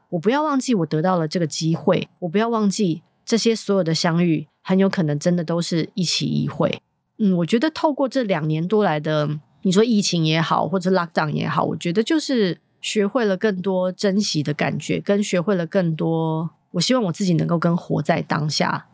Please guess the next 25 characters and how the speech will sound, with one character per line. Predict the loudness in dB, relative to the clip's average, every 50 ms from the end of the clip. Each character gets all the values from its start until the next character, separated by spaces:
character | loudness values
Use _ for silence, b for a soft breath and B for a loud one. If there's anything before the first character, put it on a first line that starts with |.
| _ _ _
的 | 0 0
提 | 0 0 -2 -4 -4 -4 -4
醒， | -2 -2 0 -2 -2 -4 -8 -8 _
每 | 0 0
一 | 2 0
刻 | 0 2 2 2 2 2 0 -4 -10
可 | -10 -6 -2 0
以 | 2 2 0
的 | 0 -2
时 | -2 0 2
候， | 2 2
我 | 2 0
就 | 0 0 0
会 | 0 0 -2 -4 -6 -10 _ -4
提 | 0 0
醒 | 2 4 2 2
我 | 2 0
自 | -2 -4 -4 -4
己， | -4 -2 -4 -4 -4 -6 -10 -18 _
活 | -2 0 0
在 | 2 0
当 | 0 -2 -2 -2
下， | -2 -2 -2 -2 -4 -8 -12 _ _ _ _
珍 | 0 2 4 4
惜、 | 2 0 -2 -4 -6 -8 -10